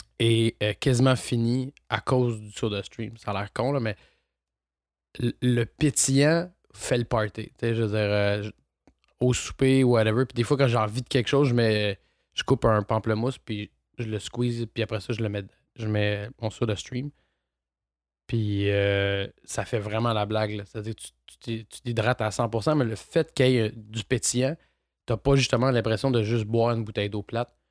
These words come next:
Puis justement, tu sais, j'en, j'en rote de, de joie. Puis, euh, ça fait que c'est ça, c'est, euh, en tout cas, moi, ça m'aide vraiment à, de un, boire, puis de deux, justement, à réduire vraiment,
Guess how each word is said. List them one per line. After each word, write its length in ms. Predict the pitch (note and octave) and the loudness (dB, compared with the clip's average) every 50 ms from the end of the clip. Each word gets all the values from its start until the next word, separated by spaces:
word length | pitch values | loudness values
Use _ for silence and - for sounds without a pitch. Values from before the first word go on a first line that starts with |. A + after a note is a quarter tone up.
| _ _ _ - | _ _ _ -12
Puis 180 | A#2+ A2 - _ _ _ _ _ _ _ _ _ _ _ - | -12 -12 -12 _ _ _ _ _ _ _ _ _ _ _ -10
justement, 440 | B2+ A#2 A2+ A2+ - - A2 A2 A#2+ | -8 -6 -4 -4 0 2 2 2 2
tu 80 | - - | 0 -2
sais, 80 | A#2+ | -4
j'en, 260 | A2+ - G2 G2 G2 G#2 | -2 -2 -2 -2 -2 -2
j'en 200 | G2+ G#2 G2 G#2 | -2 -2 0 0
rote 160 | A2+ A#2 A2+ | 0 0 0
de, 160 | A2 G#2 G2+ - | 0 -2 -2 0
de 140 | G#2+ G#2+ G#2 | -2 -2 -2
joie. 220 | G2+ G#2+ A2+ C#3 - _ _ _ _ _ _ _ _ _ _ _ _ _ _ _ _ - - - - - | 0 -2 -4 -4 -6 _ _ _ _ _ _ _ _ _ _ _ _ _ _ _ _ -12 -12 -12 -8 -2
Puis, 220 | - A#2+ A2+ G#2 | 0 0 2 2
euh, 340 | G#2+ G#2 G2+ G2+ G#2 G2+ G2 F#2+ _ _ _ _ _ _ _ _ _ _ _ | 2 2 2 0 0 -2 -4 -8 _ _ _ _ _ _ _ _ _ _ _
ça 120 | _ - G#2 | _ -12 -6
fait 160 | G2+ A#2+ G#2+ | -4 -4 -4
que 60 | - | -4
c'est 140 | - A#2 F#2+ | -4 -6 -2
ça, 160 | B2 B2+ B2 | -2 -2 -2
c'est, 400 | - - A#2 G#2+ G#2 G#2 G2+ G2 G2 - - _ _ - | -2 -2 -2 -2 -2 -2 -4 -6 -10 -14 -20 _ _ -20
euh, 40 | G1+ - - - - - - - - G1+ G1+ G1+ - - - | -20 -20 -20 -20 -20 -20 -20 -20 -20 -20 -20 -20 -20 -20 -14
en 40 | A2+ A#2 | -12 -10
tout 80 | - | -4
cas, 80 | - A#2 | -2 0
moi, 120 | A2 A#2+ | 0 0
ça 120 | - - G#2+ | 0 0 0
m'aide 240 | G#2+ A2+ A2+ A2+ G#2+ | 0 0 0 0 -2
vraiment 300 | G#2+ G#2+ G#2+ G#2+ A2+ A#2 | -2 -2 0 2 2 2
à, 340 | A#2+ A2+ G#2+ G2 F#2 F#2 - - _ | 2 2 0 -2 -4 -6 -10 -14 _
de 140 | G#2 G#2+ G#2+ - | -6 -4 -4 -2
un, 160 | - A#2 A#2 | 0 0 -2
boire, 460 | A2 A2 G2 G#2 G#2+ A2 C3 C#3+ - - | 0 0 0 2 2 2 2 -2 -6 -10
puis 100 | - G#2 | -8 -4
de 140 | G#2 G2+ | -4 -2
deux, 160 | G2 G#2 A2 A#2 | 0 0 0 0
justement, 400 | A2+ A2+ G#2+ - G#2+ G2+ G#2+ G#2+ | 0 -2 -4 -2 -2 -2 -2 -2
à 160 | G#2 - _ _ _ _ _ _ _ _ _ _ - | -4 -6 _ _ _ _ _ _ _ _ _ _ -14
réduire 520 | A2+ A2 A#2 A2 G2+ G2+ G#2+ G#2+ A2 G#2+ | -8 -6 -6 -6 -4 -4 -2 -2 -2 0
vraiment, 400 | G#2+ G2+ G2 G2 G2+ G#2 G2+ F#2+ | 0 -2 -2 -2 -2 -4 -4 -6